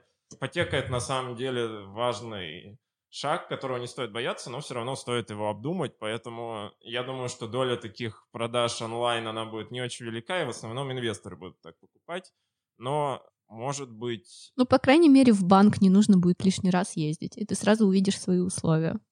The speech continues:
Speaker 2: и можешь принять решение.
Speaker 1: Да. Кстати, есть ещё прикольный пример цифрового сервиса в одном из банков, в других тоже, скорее всего, появится. Это V R-ипотека.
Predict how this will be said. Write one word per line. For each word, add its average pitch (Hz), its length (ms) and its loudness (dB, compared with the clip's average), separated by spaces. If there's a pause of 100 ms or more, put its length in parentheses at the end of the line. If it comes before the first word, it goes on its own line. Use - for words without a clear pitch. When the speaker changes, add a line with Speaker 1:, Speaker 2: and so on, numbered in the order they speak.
Speaker 2:
и 185 100 -4
можешь 180 240 4
принять 180 320 2
решение. 165 440 0 (1040)
Speaker 1:
Да. 104 420 -4
Кстати, 160 360 -2
есть 143 300 -4
ещё 135 220 -6
прикольный 139 460 -10
пример 117 280 -6
цифрового 117 560 -6
сервиса 147 520 -10
в 101 80 -10
одном 107 400 -10
из - 320 -14
банков, 139 400 -8 (300)
в - 40 -20
других 107 320 -16
тоже, 135 200 -12
скорее 113 340 -10
всего, 104 260 -12
появится. 101 760 -10 (640)
Это 113 420 -6
V 113 200 -4
R-ипотека. 123 960 -2